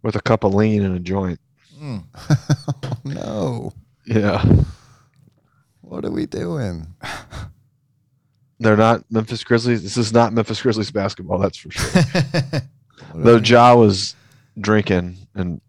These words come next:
Speaker 1: carrying on, but
Speaker 3: That was advertising.
Speaker 1: Yeah, I, I don't care. I've, Ja should be having fun.
Speaker 3: Yeah.
Speaker 1: I'm, I'm not worried about his work ethic.
Speaker 3: Yeah, Charlotte's got some issues here.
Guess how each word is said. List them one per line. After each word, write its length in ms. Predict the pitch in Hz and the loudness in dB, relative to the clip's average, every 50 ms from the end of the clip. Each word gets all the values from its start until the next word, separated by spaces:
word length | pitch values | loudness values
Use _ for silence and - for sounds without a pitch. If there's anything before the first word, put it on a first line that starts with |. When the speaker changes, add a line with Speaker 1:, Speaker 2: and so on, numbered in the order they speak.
| _ _ - | _ _ -2
Speaker 1:
carrying 340 | - 95 87 87 82 82 | 0 2 4 4 4 2
on, 220 | 82 80 82 82 80 | 2 0 0 -2 -4
but 160 | 78 67 - - _ _ _ _ _ _ - | -8 -12 -14 -16 _ _ _ _ _ _ -10
Speaker 3:
That 100 | 110 110 101 | -8 -8 -6
was 140 | 90 73 85 | -6 -6 -6
advertising. 680 | 82 82 78 80 - - 82 80 76 82 85 82 80 _ _ _ _ _ _ _ _ _ _ _ _ _ _ _ _ _ _ - - - - _ _ _ _ _ _ _ _ _ _ _ _ _ _ _ | -6 -6 -6 -8 -10 -12 -12 -12 -12 -12 -14 -16 -18 _ _ _ _ _ _ _ _ _ _ _ _ _ _ _ _ _ _ -20 -20 -20 -20 _ _ _ _ _ _ _ _ _ _ _ _ _ _ _
Speaker 1:
Yeah, 240 | - - 95 80 64 | -4 -2 0 0 2
I, 280 | - - - - - 95 | 2 0 2 2 2 2
I 40 | 92 | 2
don't 260 | 87 67 - - _ | 0 -2 -6 -10 _
care. 140 | - - - - | -12 -12 -10 -10
I've, 240 | 67 87 87 90 - _ _ _ _ _ - | -10 -10 -10 -12 -16 _ _ _ _ _ -2
Ja 200 | - 98 95 90 | 0 2 2 2
should 240 | - - - 69 65 | 0 -2 -4 -6 -6
be 180 | - 76 76 - - _ _ _ _ _ _ _ _ _ _ _ - | -10 -12 -12 -12 -16 _ _ _ _ _ _ _ _ _ _ _ -4
having 280 | - 85 73 67 57 | -4 -4 -4 -4 -6
fun. 300 | - - 55 50 50 50 - - - - - - - - - - _ _ _ _ _ _ _ _ _ _ _ _ _ _ _ _ _ _ _ _ - | -6 -4 -4 -4 -4 -6 -10 -16 -20 -20 -20 -20 -20 -20 -20 -20 _ _ _ _ _ _ _ _ _ _ _ _ _ _ _ _ _ _ _ _ -4
Speaker 3:
Yeah. 260 | 95 92 92 90 85 - _ _ - | 0 0 0 0 -2 -4 _ _ -6
Speaker 1:
I'm, 120 | 92 - - - _ | -6 -6 -8 -6 _
I'm 140 | - 104 104 | 0 2 4
not 140 | 107 101 82 | 4 4 4
worried 140 | 90 90 90 85 | 4 4 4 4
about 100 | 82 85 | 4 2
his 120 | 90 85 | 2 2
work 220 | 82 76 69 - - | 0 -2 -4 -4 -4
ethic. 260 | 62 62 - - - _ _ _ _ _ _ _ _ _ _ _ _ _ _ _ _ _ _ _ _ _ _ _ _ _ _ | -4 -4 -4 -6 -8 _ _ _ _ _ _ _ _ _ _ _ _ _ _ _ _ _ _ _ _ _ _ _ _ _ _
Speaker 3:
Yeah, 220 | - 120 139 151 | -2 -2 0 0
Charlotte's 440 | 120 - - 113 117 123 123 117 - | 0 0 0 0 0 0 -2 -2 -4
got 180 | - 113 107 101 | -4 -2 -2 -2
some 180 | - 107 104 | -2 -2 -2
issues 380 | 107 110 107 - 101 95 87 - | -2 -2 -2 -2 -4 -6 -4 -4
here. 340 | 95 92 90 90 90 95 | -6 -6 -4 -6 -6 -8